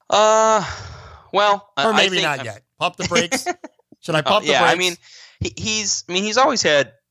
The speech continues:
Speaker 1: elite scoring talent. I mean, nobody would deny that. But, you know, if he wants to truly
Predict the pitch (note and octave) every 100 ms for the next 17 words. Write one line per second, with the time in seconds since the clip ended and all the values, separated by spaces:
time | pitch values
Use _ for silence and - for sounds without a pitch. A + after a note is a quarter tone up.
0 | _ - B2 A#2 A2 - A2+ A2+ A#2+ C3
1 | C3+ - G2+ G2+ G2+ G#2+ G#2 G2+ F#2+ G2
2 | F#2 F2+ F2+ F#2 G#2+ - _ - _ _
3 | _ G#2+ G2 A2 G#2+ G2+ - A2 G2 F#2+
4 | - C#3+ B2+ B2 A#2 - G#2 - C3 B2+
5 | A#2 G#2+ G#2